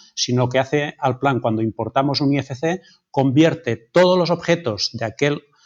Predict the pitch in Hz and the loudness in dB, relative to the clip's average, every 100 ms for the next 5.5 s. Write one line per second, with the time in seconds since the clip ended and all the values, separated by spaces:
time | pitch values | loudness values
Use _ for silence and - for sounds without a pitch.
0 | _ - 135 143 143 127 - 151 123 123 | _ -6 -4 -2 -2 -2 2 4 4 2
1 | 135 175 185 - - - 127 127 143 143 | 0 2 0 -2 -14 -2 -2 0 -2 0
2 | 165 139 123 127 147 143 113 117 101 110 | 0 2 0 2 2 4 2 0 0 -2
3 | 90 82 - 127 120 - 95 - - _ | -2 -10 -6 -2 -2 -2 -8 -10 -20 _
4 | - - 117 117 113 104 - 151 175 165 | -2 0 2 0 0 0 2 2 2 2
5 | 160 170 139 110 - | 0 2 2 0 -6